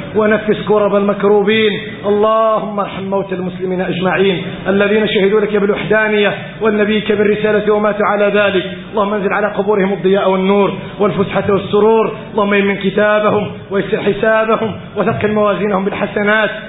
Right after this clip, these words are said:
وجازهم بالحسنة إحسانا وبالسيئات عفوا وغفرانا، والحقنا بهم غير خزايا ولا مفتونين ولا ضالين ولا مضلين.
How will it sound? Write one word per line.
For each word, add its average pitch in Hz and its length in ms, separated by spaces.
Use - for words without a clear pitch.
وجازهم 196 460
بالحسنة 190 440
إحسانا 202 500
وبالسيئات 208 600
عفوا 190 280
وغفرانا، 208 680
والحقنا 202 440
بهم 196 200
غير 196 200
خزايا 196 340
ولا 190 160
مفتونين 190 560
ولا 202 220
ضالين 196 420
ولا 208 240
مضلين. 208 320